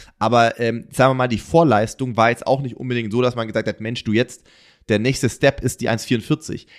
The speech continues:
Der hat sich erst zu Beginn der Saison auf eine eins sechsundvierzig, ich glaube, tief eins sechsundvierzig null, eins sechsundvierzig eins verbessert, was ja schon eine super Zeit ist, um dann nochmal diesen knapp zwei Sekunden Sprung da jetzt zu machen.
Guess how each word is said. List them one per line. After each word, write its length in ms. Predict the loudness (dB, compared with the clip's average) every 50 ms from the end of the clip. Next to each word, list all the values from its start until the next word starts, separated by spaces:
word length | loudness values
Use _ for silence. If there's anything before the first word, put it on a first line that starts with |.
| -20 -4 0
Der 180 | 0 0 2 0
hat 140 | -2 -2
sich 200 | -2 -4 -6 -2
erst 200 | -2 -2 -2 -4
zu 100 | -6 -6
Beginn 200 | -4 -2 0 0
der 100 | 0 -2
Saison 240 | -4 -2 -2 0 0
auf 160 | 0 -2 -4
eine 120 | -6 -8 -8
eins 180 | -8 -8 -8
sechsundvierzig, 920 | -8 -8 -8 -10 -12 -8 -8 -8 -8 -6 -6 -6 -6 -6 -6 -10 -16 -14 -12
ich 200 | -12 -12 -10 -2
glaube, 500 | 2 4 4 6 6 4 4 4 2 0 -2
tief 380 | -4 -8 -6 -4 -4 -4 -4 -4
eins 140 | -4 -4
sechsundvierzig 400 | -4 -6 -10 -10 -8 -8 -8 -6
null, 160 | -4 -2 -2 -2
eins 240 | -4 -4 -8 -12
sechsundvierzig 480 | -14 -14 -12 -12 -10 -8 -6 -6 -4 -4
eins 160 | -4 -4 -4
verbessert, 640 | -4 -6 -4 0 0 -2 0 0 -2 -2 -4 -6 _ _ _ _ _ _ _ _ _ _ _
was 220 | 0 0 0 2
ja 160 | 2 2 2 2
schon 220 | 0 -2 -6 -4
eine 160 | -2 -2 -2
super 280 | -2 0 2 2 2 2
Zeit 280 | 2 2 0 0 0
ist, 280 | 0 -2 -2 -2 -4 -10 _ _ _ _ _ _ _ _ _ _ _ _ _
um 260 | -6 -4 -4 -4 -2
dann 320 | 0 0 0 0 0 0 2
nochmal 560 | 4 2 2 0 -2 -2 0 2 4 2 2
diesen 280 | 0 -4 -10 -10 -12 -14
knapp 400 | -12 -10 -8 -8 -8 -10 _ -20
zwei 280 | -8 -4 -4 -4 -2
Sekunden 480 | -4 -6 -8 -6 -4 -4 -4 -4 -6 -10
Sprung 320 | -12 -12 -10 -8 -6 -6
da 80 | -6 -8
jetzt 200 | -10 -12 -14 -12
zu 80 | -8
machen. 360 | -6 -6 -6 -6 -6 -8 -8